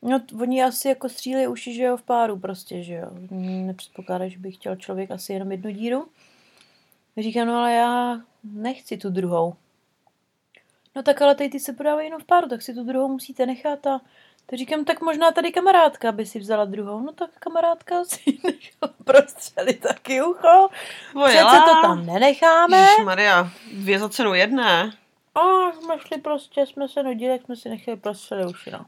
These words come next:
Speaker 2: To je tak, když vám zruší led, tak prostě
Speaker 1: <laughs>
Speaker 2: máte díru tady v, nahoře v uchu.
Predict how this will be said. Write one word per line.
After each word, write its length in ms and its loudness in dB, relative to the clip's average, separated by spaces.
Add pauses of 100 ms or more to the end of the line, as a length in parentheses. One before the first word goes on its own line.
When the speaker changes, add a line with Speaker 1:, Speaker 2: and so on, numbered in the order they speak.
(100)
Speaker 2:
To 260 -2
je 160 -2
tak, 160 -2
když 380 -6
vám 180 -2
zruší 360 -8
led, 280 -2 (300)
tak 240 -4
prostě 420 -4 (180)
Speaker 1:
<laughs> 180 -6
Speaker 2:
máte 640 -2 (920)
díru 380 -6
tady 300 0
v, 340 -4
nahoře 560 -6
v 100 -16
uchu. 420 -14